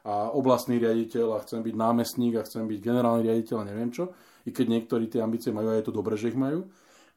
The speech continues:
<clears throat> A-, ale ty, ty to meriaš stále podľa toho, že koľko času strávia. A toto je podľa mňa celé zle. Toto,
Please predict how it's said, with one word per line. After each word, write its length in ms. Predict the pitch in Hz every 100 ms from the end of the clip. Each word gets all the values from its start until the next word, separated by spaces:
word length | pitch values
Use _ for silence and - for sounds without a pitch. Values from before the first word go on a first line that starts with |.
| -
<clears throat> 0 | 269 - 151 - _ _ _ _ _ _ -
A-, 260 | 117 110
ale 480 | - 127 123 120 - - _ _
ty, 200 | 135 -
ty 120 | 156
to 120 | 151
meriaš 320 | 131 131 135
stále 280 | - 127 131
podľa 280 | 123 127 120
toho, 140 | 127 127
že 80 |
koľko 320 | 117 127 123 113
času 240 | 120 -
strávia. 480 | 113 - 110 95 85
A 80 | 98
toto 240 | 139 143
je 80 | 147
podľa 180 | 139 139
mňa 140 | 127
celé 260 | - 131 127
zle. 280 | 107 113 90 - - - -
Toto, 320 | 131 170